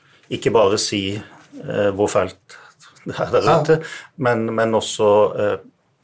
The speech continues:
Speaker 1: eh, ha et eget kapittel, eh, som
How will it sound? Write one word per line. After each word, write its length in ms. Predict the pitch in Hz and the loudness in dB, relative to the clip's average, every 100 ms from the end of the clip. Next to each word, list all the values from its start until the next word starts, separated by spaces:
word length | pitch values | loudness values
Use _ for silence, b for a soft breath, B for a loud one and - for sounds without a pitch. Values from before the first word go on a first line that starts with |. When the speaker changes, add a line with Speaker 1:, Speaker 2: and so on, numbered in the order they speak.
| _ _ - | _ _ -14
Speaker 1:
eh, 140 | 85 - - _ _ - | -12 -14 -18 _ _ -10
ha 160 | 123 107 | -2 0
et 100 | - | 0
eget 420 | 120 95 92 - | 0 0 -2 -4
kapittel, 600 | - - 92 - 113 104 b b b b _ - | -4 -4 -6 -8 -10 -10 b b b b _ -2
eh, 340 | 113 104 107 | 2 2 2
som 580 | 104 - 113 104 101 - | -2 -2 0 0 -4 -8